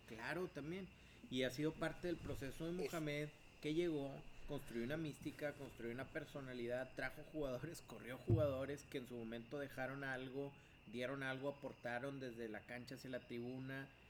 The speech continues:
Speaker 1: o sea, que hubo una conexión y, bueno, más o menos se formó una mística. Y ahorita lo,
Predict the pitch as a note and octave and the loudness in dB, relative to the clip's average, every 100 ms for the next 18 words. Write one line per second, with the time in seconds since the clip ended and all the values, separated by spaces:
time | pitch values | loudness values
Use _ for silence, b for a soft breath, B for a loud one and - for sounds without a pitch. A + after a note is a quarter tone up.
0 | b - C3+ - C#3+ D#3 E3 E3 D#3+ C#3+ | b -6 -4 0 0 2 0 0 -2 -2
1 | D#3 D#3 - C#3+ C3 A#2+ A2 A2 B2+ D3 | -2 -4 -2 0 2 2 0 -4 -4 -2
2 | D3 D3+ D3 B2+ B2 C3 C#3+ D3+ D3 - | -2 -2 -4 -6 -6 -4 -2 -2 -4 -6
3 | C3 - D3+ D3+ b b b C#3 C3+ C3 | -8 0 0 0 b b b 4 4 4
4 | E3 D#3+ | 4 4